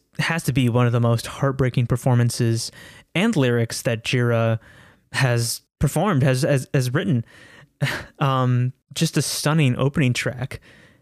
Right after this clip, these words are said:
Then we have a track like Low Life Form, which is taken from Jira's, uh, solo album, Drainland. A-, and it's pretty harrowing, especially with that terrifying drone. But then we get Not Alone, which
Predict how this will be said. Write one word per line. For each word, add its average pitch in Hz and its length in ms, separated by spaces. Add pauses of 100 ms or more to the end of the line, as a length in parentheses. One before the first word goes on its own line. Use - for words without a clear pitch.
(120)
Then 151 100
we 202 80
have 175 60
a 165 60
track 175 200
like 143 140
Low 143 160
Life 139 260
Form, 113 380
which 123 180
is 123 220
taken 143 420
from 127 220
Jira's, 117 420 (120)
uh, 107 200
solo 143 280
album, 120 280
Drainland. 117 480 (500)
A-, - 60
and 131 300
it's - 160
pretty 170 380
harrowing, 151 760
especially 131 420
with 123 180
that 110 240 (100)
terrifying 120 640
drone. 117 460 (200)
But 135 80
then 165 140
we 160 80
get 156 360
Not 160 360
Alone, 131 540 (220)
which - 380